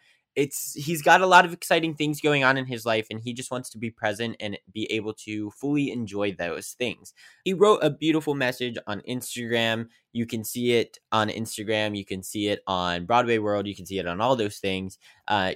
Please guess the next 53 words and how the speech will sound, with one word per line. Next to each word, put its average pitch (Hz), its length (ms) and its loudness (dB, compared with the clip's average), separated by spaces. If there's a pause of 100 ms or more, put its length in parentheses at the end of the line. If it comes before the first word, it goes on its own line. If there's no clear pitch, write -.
(120)
go 127 160 2
check 127 240 -2
that 110 160 0
out. 101 220 2
Kyle 135 260 2
Dean 123 160 -4
Massey 104 440 -2
is 92 100 -6
a 95 60 -8
dear, 120 600 0
dear 104 240 -2
friend 98 300 -4
of 92 60 -6
mine 92 300 -6
who 90 140 -10
I 90 120 -2
did 87 200 -12
Pippin 190 340 -4
with. 170 220 -2
He - 120 -18
was 98 180 -8
my 87 260 -2
Pippin. 160 440 -2 (300)
I 131 120 6
can't 151 360 0
say 143 260 6 (240)
anything 127 560 4
other 113 240 2
than 107 160 2
nice 104 260 2
things 101 220 -2
about 92 380 0
Kyle 98 300 2
Dean 92 180 -6
Massey. 90 460 -2
So 117 480 4
I 143 160 8
was 143 180 6
really 180 240 6
excited 147 380 2
to 135 60 -2
see 135 160 -2
him 131 120 2
up 123 140 4
on 117 120 2
a 117 60 -2
stage 117 320 0
again, 107 360 2
but 107 160 2
I'm 104 220 0
so, 143 560 6
so 127 260 0
excited 107 640 0